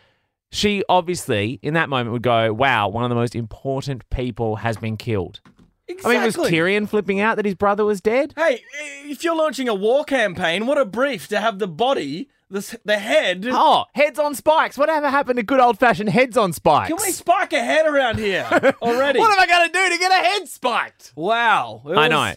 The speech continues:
Speaker 2: But, you know, again, you're right. It's a cooler
Speaker 1: It's
Speaker 2: show,
Speaker 1: just
Speaker 2: and we just accept this stuff, and let's, we got the whinge out now, and we can move on,
Speaker 1: <laughs>
Speaker 2: right? 'Cause what else are we gonna do?
Speaker 1: I know, and it's like right now, the, the authors can just do whatever they want.
Speaker 2: Yeah.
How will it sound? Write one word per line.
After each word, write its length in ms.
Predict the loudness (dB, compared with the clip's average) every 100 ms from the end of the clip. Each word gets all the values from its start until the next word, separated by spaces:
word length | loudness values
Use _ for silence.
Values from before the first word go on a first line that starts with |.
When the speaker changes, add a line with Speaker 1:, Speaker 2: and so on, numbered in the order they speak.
| _
Speaker 2:
But, 160 | -2 0
you 100 | -2
know, 180 | 0 0
again, 440 | -2 -2 -4 -4 -4
you're 100 | -2
right. 240 | -2 -2
It's 220 | -6 -8
a 40 | -8
cooler 340 | -2 0 0
Speaker 1:
It's 100 | 0
Speaker 2:
show, 140 | 0
Speaker 1:
just 180 | 0 0
Speaker 2:
and 100 | 0
we 100 | -2
just 180 | -4 -6
accept 320 | -8 -6 -8
this 120 | -8 -8
stuff, 360 | -4 -4 -4 _ _ -10
and 120 | -8
let's, 160 | -8 -8
we 140 | -8
got 160 | -6 -6
the 80 | -6
whinge 320 | -8 -8 -6
out 240 | -2 -2 -2
now, 520 | -2 0 0 -2 -6 _ _ -20 -10
and 80 | -8
we 80 | -4
can 160 | -4
move 240 | -2 -2 -2
on, 260 | 0 0 0
Speaker 1:
<laughs> 100 | -4
Speaker 2:
right? 360 | 0 0 0 0 -4 -4 -4
'Cause 160 | -2 0
what 160 | 2
else 180 | 2 0
are 60 | -4
we 60 |
gonna 160 | -4 -6
do? 140 | -10 -14 -18 -16 -4
Speaker 1:
I 180 | 0 2
know, 180 | 2 4
and 300 | 4 2 0
it's 180 | -2 0
like 220 | 0 0
right 280 | 2 2 2
now, 440 | 2 4 4 2
the, 240 | 0 -2 -4
the 140 | -4 -2
authors 420 | 0 0 -2 -4
can 140 | -4
just 180 | -4 -4
do 180 | -2 0
whatever 280 | 0 0 0
they 100 | -2
want. 260 | -2 -8 -8
Speaker 2:
Yeah. 360 | -6 -6 -8